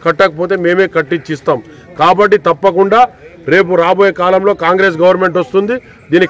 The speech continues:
కరకట్ట కట్టించి, బ్రిడ్జి కట్టించే బాధ్యత కూడా మేము తీసుకుంటాం. కాంగ్రెస్ పార్టీలో హండ్రెడ్ పర్సెంట్ కట్టిస్తాం. దీన్ని కరకట్ట, హై లెవెల్ బ్రిడ్జి కట్టిస్తాం, కరకట్ట కూడా కట్టిస్తాం. కరకట్ట అంటే ఎట్లాంటిదంటే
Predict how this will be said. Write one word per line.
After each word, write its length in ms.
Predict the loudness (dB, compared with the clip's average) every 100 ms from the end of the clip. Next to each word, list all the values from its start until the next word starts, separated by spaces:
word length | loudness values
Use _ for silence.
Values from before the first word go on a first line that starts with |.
| 0
కరకట్ట 380 | 0 0 0 0 0
కట్టించి, 340 | -2 -4 -6 -4
బ్రిడ్జి 260 | -4 -2 -2
కట్టించే 420 | -2 -2 -10 -4 -4 -2
బాధ్యత 340 | -2 0 -2 -2 -2
కూడా 160 | -4 -4 -12 -16 -2
మేము 140 | 0 0 -4
తీసుకుంటాం. 420 | -4 -2 0 0 0
కాంగ్రెస్ 340 | -2 -2 -4 -4
పార్టీలో 360 | -6 -4 -4 -4 -4 -10 -8 -10 -10 -10 -10 -10 -8 -8 -6 -6 -6 -6 -4 -2
హండ్రెడ్ 280 | 0 0 0
పర్సెంట్ 280 | 0 0 0
కట్టిస్తాం. 460 | -2 -2 -4 -2 -2 -4 -8 -10 -6
దీన్ని 180 | -4 -4
కరకట్ట, 340 | -2 -2 -2 0 0 0
హై 60 | 0
లెవెల్ 240 | 2 0 -2
బ్రిడ్జి 200 | -6 -2
కట్టిస్తాం, 400 | -2 -2 -4 -4 -4 -6 -10 -2
కరకట్ట 360 | 0 0 0 0
కూడా 120 | 2 2
కట్టిస్తాం. 380 | 0 -2 -6 -6 -6 -16 -8
కరకట్ట 380 | -4 -2 -2 0 0
అంటే 140 | 2 -2
ఎట్లాంటిదంటే 600 | 0 0 0 2 0